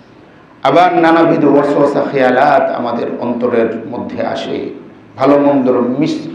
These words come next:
মানে মিশ্রণ ঘটে যায়। আমরা নানাবিধ ইবাদত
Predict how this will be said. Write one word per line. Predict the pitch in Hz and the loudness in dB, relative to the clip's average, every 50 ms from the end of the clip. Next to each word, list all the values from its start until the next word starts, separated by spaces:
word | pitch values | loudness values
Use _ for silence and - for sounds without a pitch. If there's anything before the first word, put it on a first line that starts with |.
| - - - - - - | -16 -18 -20 -18 -10 -4
মানে | 127 127 127 | -2 0 2
মিশ্রণ | 127 123 143 - 151 - 147 147 143 139 131 - | 2 2 2 2 0 0 0 2 2 2 2 0
ঘটে | - 123 - - 123 | 0 0 0 0 -2
যায়। | 117 104 101 - - - - - - - - - - - - - - - - - - - - - - - - - - - - - - - - - - - - - - - - - | -2 -4 -6 -6 -8 -8 -12 -16 -18 -20 -20 -20 -20 -20 -20 -20 -20 -20 -20 -20 -20 -20 -20 -20 -20 -20 -20 -20 -20 -20 -20 -20 -20 -20 -20 -20 -20 -20 -20 -20 -20 -20 -10 -4
আমরা | - 170 175 196 208 190 175 160 147 135 | -4 -2 2 2 4 4 4 2 2 2
নানাবিধ | 156 175 185 190 190 202 - | 2 2 2 2 2 2 4
ইবাদত | 202 202 196 202 202 196 220 208 | 4 4 4 4 4 2 2 0